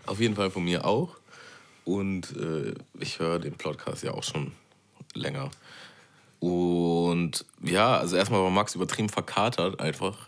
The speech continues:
Also der wollte das Ganze eigentlich schon ins Wasser fallen lassen, aber wir haben ihn dann doch überredet bekommen. Und es ging halt themenmäßig um das V C B. Also die wollten das Thema sowieso abhandeln und da ich da gerade irgendwie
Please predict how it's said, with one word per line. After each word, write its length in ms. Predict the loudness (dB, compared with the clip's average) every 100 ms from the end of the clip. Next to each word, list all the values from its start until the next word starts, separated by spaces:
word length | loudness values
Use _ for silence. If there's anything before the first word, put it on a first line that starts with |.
| -8
Also 320 | -4 -2 -2
der 200 | -2 -2
wollte 140 | -2 -2
das 80 | -4
Ganze 240 | -4 -4
eigentlich 160 | -4 -4
schon 140 | -6
ins 160 | -6 -6
Wasser 180 | -6 -6
fallen 240 | -4 -2
lassen, 300 | -2 -4 -4
aber 200 | -4 -4
wir 80 | -4
haben 100 | -4
ihn 80 | -4
dann 100 | -2
doch 140 | -4
überredet 480 | -4 -4 -4 -4 -4
bekommen. 340 | -6 -4 -4 -6 -20 -20 _ _ -20 -20 -14 -8
Und 200 | -4 -2
es 200 | -2 -2
ging 260 | 2 2 4
halt 320 | 2 0 -4 -16 -20 -20 -8
themenmäßig 640 | 0 2 4 4 2 0
um 100 | 0
das 140 | 0 -2
V 200 | -4 -4
C 180 | -4
B. 280 | -4 -2 -4 -6 _ -20 -20 -18 -18 -20 -8
Also 200 | -2 -2
die 140 | 0
wollten 200 | 2 2
das 120 | 2 -2
Thema 220 | -2 -2
sowieso 500 | -2 -4 -2 0 0
abhandeln 520 | -2 -4 -4 -4 -4
und 160 | -4 -2
da 80 |
ich 80 | -4
da 140 | -4 -8
gerade 220 | -6 -6
irgendwie 340 | -6 -8 -8